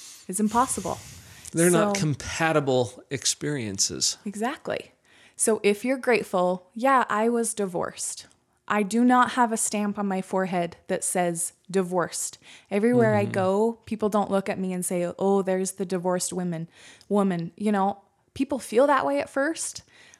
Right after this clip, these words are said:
Speaker 1: Like, you go different places and, "Oh, I don't have a husband," or, "I can't go," or, "She's at her dad's this weekend," you
Speaker 2: Right.
Speaker 1: know?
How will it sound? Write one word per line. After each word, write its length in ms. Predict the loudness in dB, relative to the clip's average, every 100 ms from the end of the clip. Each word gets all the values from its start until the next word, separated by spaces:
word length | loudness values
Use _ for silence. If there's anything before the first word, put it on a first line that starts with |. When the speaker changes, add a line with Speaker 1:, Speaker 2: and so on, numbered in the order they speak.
| -12
Speaker 1:
Like, 140 | -8
you 80 | -2
go 160 | 2 2
different 260 | 2 -4 -4
places 460 | 0 0 0 0
and, 100 | -2 -2
"Oh, 220 | -2 -2
I 100 | -4
don't 140 | -4 -4
have 160 | -4
a 40 | -4
husband," 480 | -6 -6 -4 -4 -4
or, 100 | -4
"I 100 | -4
can't 300 | -4 -4 -2
go," 260 | 0 2
or, 220 | 0 -2 -6 -20 -20 -10
"She's 300 | -2 0 0
at 100 | 0
her 160 | -2
dad's 380 | -4 -4 -4 -4
this 200 | -4 -4
weekend," 460 | -6 -6 -6 -6 -4
you 60 |
Speaker 2:
Right. 100 | -2
Speaker 1:
know? 300 | 0 0 -2